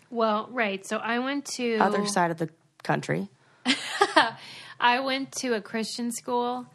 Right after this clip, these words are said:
Speaker 2: Right.
Speaker 1: where sex and, like, body stuff was a, a particular shame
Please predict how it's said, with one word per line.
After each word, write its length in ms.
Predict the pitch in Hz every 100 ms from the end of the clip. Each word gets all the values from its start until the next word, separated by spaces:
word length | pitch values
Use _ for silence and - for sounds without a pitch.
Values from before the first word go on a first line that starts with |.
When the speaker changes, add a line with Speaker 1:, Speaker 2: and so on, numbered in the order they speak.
| -
Speaker 2:
Right. 280 | 143 - -
Speaker 1:
where 480 | 226 214 214 208 -
sex 500 | - 214 214 214 -
and, 200 | 208 202
like, 400 | 190 185 - -
body 320 | 196 196 202
stuff 380 | 190 214 202 196
was 180 | 185 -
a, 140 | 180 - _ -
a 160 | 208 196 - -
particular 680 | - - 233 - 220 214
shame 520 | 214 220 208 214 226